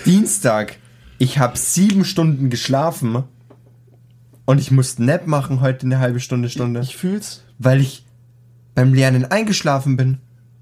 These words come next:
Speaker 2: Ich fühl's so hart.
Speaker 1: D-, wie kann es sein? Ich muss, ich, ich, ich glaub, mir geht der Morgensport ab tatsächlich. Da will ich mal so richtig in die Gänge kommen.
Speaker 2: Versteh ich.
Speaker 1: Ja, aber jetzt wirklich zum Thema. Ich hab geschrieben, im, ich bin,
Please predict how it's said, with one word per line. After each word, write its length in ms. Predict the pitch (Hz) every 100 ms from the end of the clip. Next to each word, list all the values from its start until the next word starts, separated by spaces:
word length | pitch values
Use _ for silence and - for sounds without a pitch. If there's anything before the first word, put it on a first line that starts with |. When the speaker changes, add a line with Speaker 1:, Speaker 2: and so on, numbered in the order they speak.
| _ _ _ _ - _
Speaker 2:
Ich 180 | 139 -
fühl's 440 | - 165 165 -
so 300 | 147 165 180
hart. 380 | 175 165 170 - - _ -
Speaker 1:
D-, 80 | - - _
wie 540 | 120 117 120 170 220 151
kann 280 | - 131
es 240 | 131 123 -
sein? 260 | 143 147 127
Ich 140 | 123
muss, 360 | 139 147 - -
ich, 220 | - - _ _ _ -
ich, 200 | - -
ich 160 | - -
glaub, 320 | 92 95 - - -
mir 140 | 101
geht 180 | 98 101
der 60 | 98
Morgensport 480 | 120 143 - 95
ab 120 | 90 -
tatsächlich. 400 | 92 92 95 98
Da 120 | 104
will 100 | 117
ich 80 | 110
mal 120 | 104
so 100 | 101
richtig 300 | 110 - 104
in 100 | 78
die 100 | 92
Gänge 260 | - 147 117
kommen. 240 | - 92 92 -
Speaker 2:
Versteh 340 | 135 - 151
ich. 160 | 147 127
Speaker 1:
Ja, 240 | 127 127 -
aber 320 | 123 117 - _ _
jetzt 260 | 117 - 123
wirklich 240 | 127 104
zum 160 | - 101
Thema. 280 | 107 98 - - - _ _ _ _ _ _ -
Ich 120 | 127
hab 140 | 147
geschrieben, 520 | 135 131 143 156 110 - -
im, 280 | 143 147 139 -
ich 160 | 131
bin, 240 | 165 175